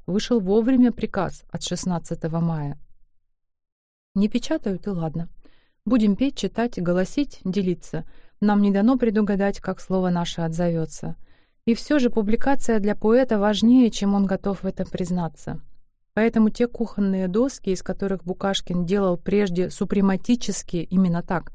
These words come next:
иконы, стали превращаться в книги. Картинка, иллюстрация и пара строчек яркими буквами.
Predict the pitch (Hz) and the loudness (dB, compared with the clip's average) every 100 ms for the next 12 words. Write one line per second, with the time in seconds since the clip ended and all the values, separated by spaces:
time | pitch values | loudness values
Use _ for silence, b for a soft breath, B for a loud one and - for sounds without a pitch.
0 | - 196 - 240 277 233 165 b b b | -6 -6 0 4 6 4 2 b b b
1 | b _ 262 277 254 202 202 - 214 - | b _ 0 2 0 0 0 -2 -4 -4
2 | 202 - 202 196 160 - - - - - | -6 -2 0 2 4 2 2 -4 -12 -20
3 | _ 190 190 214 208 185 175 175 - 262 | _ -4 2 2 2 -2 -2 -4 -2 -4
4 | - 285 277 b b - - 196 196 - | -2 -4 -4 b b -8 -2 -2 -2 -4
5 | 208 226 - 247 185 180 - 196 185 165 | -4 -4 -4 -4 -4 -4 -2 -2 -2 -4
6 | 160 156 151 151 | -6 -6 -8 -10